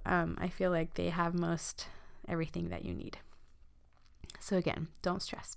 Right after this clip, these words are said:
<laughs> All right. Um, and just some extra things, if you, like, think about,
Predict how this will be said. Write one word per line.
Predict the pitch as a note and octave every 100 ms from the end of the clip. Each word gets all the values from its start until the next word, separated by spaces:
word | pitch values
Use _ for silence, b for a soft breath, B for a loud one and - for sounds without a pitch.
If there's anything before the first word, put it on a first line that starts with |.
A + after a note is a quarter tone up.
| -
<laughs> | A#3+ - A3+ G#3+ G3 - B B B B B B B B -
All | G#3
right. | G#3 F#3 F3
Um, | G3+ G3+ G#3+ B B
and | G#3+ A#3+ B3
just | C#4 -
some | B3
extra | - - A3
things, | G#3 F#3 F3+ F3+ G3 - B B B -
if | F3+ -
you, | F3+ F3
like, | E3+ -
think | G3+ G3+
about, | G3 F#3 F3+ - -